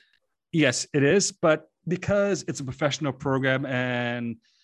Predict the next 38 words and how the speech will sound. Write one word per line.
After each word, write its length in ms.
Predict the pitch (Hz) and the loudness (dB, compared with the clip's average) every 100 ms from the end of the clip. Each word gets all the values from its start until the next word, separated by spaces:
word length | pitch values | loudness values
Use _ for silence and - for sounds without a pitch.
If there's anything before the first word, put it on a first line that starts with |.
| _ - - | _ -18 -6
you 240 | 131 131 | 0 0
have 220 | 120 127 | 0 -2
several 260 | - 135 127 | 0 -2 0
degrees 320 | 120 123 120 | -2 -2 -2
before 220 | 120 123 | -4 -8
you 40 | 104 | -6
can 80 | |
get 120 | 113 123 | -8 -6
into 200 | 120 131 | -4 -2
this 160 | 127 | -4
program, 460 | - 139 131 151 170 _ _ _ _ _ _ _ _ _ 120 - | -4 -6 -4 -6 -8 _ _ _ _ _ _ _ _ _ -18 -4
it's 300 | 135 131 - | -2 -2 -2
different. 400 | 127 107 110 110 | -2 -2 -4 -10
It's 140 | 123 | -10
a 40 | 131 | -10
four-year 340 | - 180 170 | -4 -2 -2
program. 540 | - 143 135 135 127 131 - _ - | -4 -4 0 0 0 -2 -10 _ -6
You 100 | 131 | -2
have 160 | 139 | -2
to 80 | 131 | -2
take 240 | 127 151 | -6 -8
six 260 | - 139 - | -6 -8 -10
courses. 640 | - 127 120 - 113 104 - _ _ _ | -8 -4 -4 -4 -6 -8 -14 _ _ _
It's 380 | - 143 - - - | -8 -6 -6 -8 -10
theoretically 840 | - 175 180 170 160 147 165 160 - - | -8 -2 0 -2 -4 -6 -4 -6 -8 -10
possible 480 | 151 170 165 - 139 | -4 -2 -4 -6 -4
to 80 | 135 | -2
do 60 | |
it 120 | 131 131 | -4 -4
in 180 | 113 | -6
one 220 | 107 117 120 | -2 -2 0
year, 260 | 110 120 | 0 0
all 140 | 131 117 | 0 -2
the 80 | |
coursework, 640 | 117 123 120 - 131 151 - _ | -6 -8 -8 -4 -6 -6 -14 _
just 220 | 110 - | -14 -6
not 260 | 117 110 - | -2 -2 -4
recommended. 600 | 101 95 101 98 107 123 | -10 -8 -6 -4 -6 -8